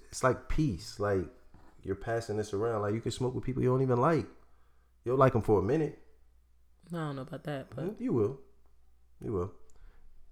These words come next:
Speaker 1: Trust me, you will.
Speaker 2: I doubt
Speaker 1: It,
Speaker 2: it.
Speaker 1: it's a calm, it has a calming effect. Like, some people use alcohol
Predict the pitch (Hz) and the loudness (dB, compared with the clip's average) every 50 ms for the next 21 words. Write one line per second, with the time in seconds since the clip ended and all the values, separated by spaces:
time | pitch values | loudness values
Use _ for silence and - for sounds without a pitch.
0 | - 139 - - - - - - 87 90 - - 87 82 82 - - - - - | -20 -20 -18 -18 -18 -16 -10 -6 -6 -6 -6 -6 -10 -10 -10 -10 -12 -14 -16 -18
1 | - - - _ _ - - - - - - - - - _ - - - - - | -20 -20 -20 _ _ -20 -20 -20 -20 -20 -20 -20 -20 -20 _ -20 -20 -20 -14 -10
2 | 165 143 135 - - 101 - - 127 - - 101 - - 107 92 - - - - | -10 -10 -6 -4 -4 -4 -4 -4 -8 -4 -4 -4 0 0 0 0 0 -2 -6 -2
3 | - 110 110 110 104 101 98 110 117 110 101 92 - - - - 104 101 104 104 | 2 4 4 4 4 2 2 2 2 4 2 0 -2 -4 -8 -4 -2 0 0 0
4 | 101 92 90 85 82 - - 95 82 - - - 76 76 73 - 98 95 - 101 | 0 -2 -2 -4 -6 -4 -2 -4 -4 -4 -6 -6 -6 -6 -4 -4 -4 -2 -2 -2
5 | 87 - 85 82 85 82 80 - 69 85 90 - 87 85 82 85 82 80 80 80 | 0 0 0 2 2 2 2 4 4 4 4 4 2 2 2 2 2 0 0 -4